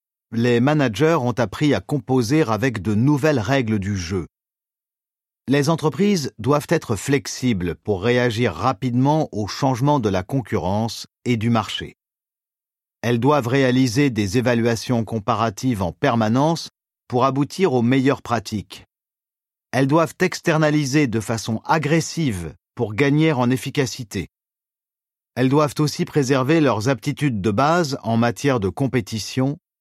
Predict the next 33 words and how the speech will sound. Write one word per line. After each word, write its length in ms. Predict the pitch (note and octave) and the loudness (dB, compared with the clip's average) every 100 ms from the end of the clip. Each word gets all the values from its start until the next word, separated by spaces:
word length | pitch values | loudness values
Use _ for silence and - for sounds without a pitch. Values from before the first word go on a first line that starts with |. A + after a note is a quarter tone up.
| _ | _
pour 180 | - A#2 | -8 0
garder 300 | C#3+ C3+ D3 | 0 2 2
une 260 | B2 A2 A#2+ | 2 4 4
longueur 360 | D3+ D3+ C3 | 4 2 2
d'avance 360 | A#2 A2 D3+ E3 | 2 2 0 -2
sur 240 | - B2 | -4 -2
les 120 | B2+ - | -2 0
concurrents. 560 | B2+ G#2 A2 F#2 E2+ - _ _ _ _ _ _ _ _ _ _ _ _ _ _ - | -4 -4 -6 -4 -6 -10 _ _ _ _ _ _ _ _ _ _ _ _ _ _ -2
Le 140 | B2+ | 0
positionnement, 1000 | C#3 E3+ F#3+ E3+ D#3+ C3+ C#3 E3+ G3+ G3+ - _ | 2 2 0 0 2 4 4 4 2 0 -6 _
auparavant 640 | A#2 G2+ A#2+ A#2+ B2 D3+ - | -8 -2 2 2 2 -2 -2
au 160 | G#2+ | -8
cœur 360 | G2 F#3+ F#3+ A#2+ | -2 2 2 2
de 80 | A2+ | 0
la 120 | A2+ | 0
stratégie, 680 | - - G2+ B2 C3+ F#3 F#3+ _ _ _ _ _ - | -2 -6 -2 -2 0 -2 -2 _ _ _ _ _ -2
est 120 | C3 | 0
rejeté 560 | D3 D#3+ - D#3+ F#3 | 2 0 -2 2 2
parce 260 | F#3+ C3 - | 4 -2 -4
qu'il 180 | - B2+ | -2 0
est 120 | G#2+ | -2
trop 220 | - F#3 | 0 0
statique 580 | F3 - A#2 - F3 - | 0 -2 -2 -2 -6 -4
par 200 | - A2+ | -2 0
rapport 400 | A2 A2 D3 A#2+ | -2 0 -2 0
au 80 | F#2+ | 0
marché 440 | G2+ A#2+ - B2+ | 0 -2 -2 -2
dynamique 720 | F#2 C#3+ C#3 G2 C3 C#3 - - | 0 0 2 2 0 -2 -14 -4
et 140 | A#2+ | -2
aux 120 | A2 | 0
évolutions 720 | G#2+ C3 A#2+ B2 C3 - A2 | 2 0 2 2 0 -2 -6
technologiques 720 | G2+ E3 - C#3 B2 B2 D3+ | -2 -4 0 2 2 0 -4
d'aujourd'hui. 720 | A2+ B2 G2+ G#2+ D2+ G2+ E2+ | 0 -2 0 -4 -4 -6 -6